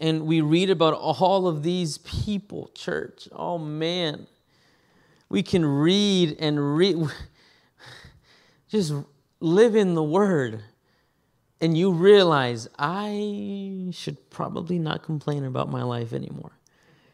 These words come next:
I'm, I'm glad I'm not Job, <laughs> who had it all and lost it all for no reason other than God wanting to show off."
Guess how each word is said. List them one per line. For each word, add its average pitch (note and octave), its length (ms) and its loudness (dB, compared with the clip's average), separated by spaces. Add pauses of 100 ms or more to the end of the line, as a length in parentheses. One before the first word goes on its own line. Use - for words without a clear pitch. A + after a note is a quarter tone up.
(340)
I'm, D3 220 -2
I'm D#3 280 0
glad C#3+ 280 4
I'm G#3 120 0
not G#3+ 260 2
Job, E3+ 500 6 (100)
<laughs> E3 120 0 (340)
who D3+ 120 0
had G3+ 260 10
it B3 80 8
all C#4+ 260 12
and B3 80 6
lost D4 360 10
it G#3 100 10
all F3 500 8 (440)
for F#3+ 100 4
no D#4 260 12
reason G3+ 580 6 (680)
other B3+ 220 10
than G3 200 2
God G3+ 320 4
wanting G3+ 260 2
to D3 80 -4
show D#3 360 0
off." B2+ 280 0